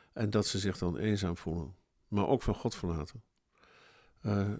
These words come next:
de reacties die als ik nu gehad heb, dat is ook van, niet van oudere mensen, maar van jonge mensen. In de leeftijd van de twintigers, waarvan de een zegt van, "Ik zit in een burn-out."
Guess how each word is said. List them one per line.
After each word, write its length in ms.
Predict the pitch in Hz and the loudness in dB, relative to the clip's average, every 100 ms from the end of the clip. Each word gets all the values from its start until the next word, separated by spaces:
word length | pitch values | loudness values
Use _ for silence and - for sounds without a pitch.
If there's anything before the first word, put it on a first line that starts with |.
| 165 | -6
de 160 | 107 | -2
reacties 440 | 110 117 127 - 104 | 6 8 8 6 4
die 100 | 117 | 4
als 100 | 101 | 4
ik 60 | |
nu 120 | 110 127 | 4 4
gehad 200 | - 104 | 4 2
heb, 140 | 95 | 2
dat 160 | - 95 | 0 0
is 160 | 101 | 0
ook 140 | 104 95 | -2 -2
van, 340 | - 101 85 - | 0 0 0 -4
niet 280 | 110 127 | 0 0
van 160 | - 104 | 0 -2
oudere 360 | - 131 120 117 | 0 0 2 2
mensen, 340 | 113 113 - | 2 0 -2
maar 140 | 107 | -4
van 160 | 92 90 | -2 0
jonge 240 | 95 113 | 4 4
mensen. 360 | 110 110 - 151 - - - - - - - - - - - - _ _ - | 4 2 -2 -8 -12 -20 -20 -20 -20 -20 -20 -20 -20 -20 -20 -20 _ _ -2
In 300 | 131 113 110 | 4 6 6
de 100 | 117 | 10
leeftijd 340 | 131 120 120 | 10 10 8
van 140 | - 107 | 6 4
de 80 | |
twintigers, 680 | 101 151 147 131 147 - - - - - _ | 6 4 4 4 2 2 -8 -16 -20 -20 _
waarvan 300 | - 120 127 | 0 4 6
de 140 | 110 - | 6 4
een 200 | 135 139 | 4 6
zegt 280 | - 120 - | 4 2 4
van, 200 | 120 - | 2 2
"Ik 100 | - | 2
zit 200 | 123 113 | 0 2
in 100 | 107 | 2
een 140 | 104 | 4
burn-out." 680 | 107 104 - 113 87 - | 4 4 4 2 2 -4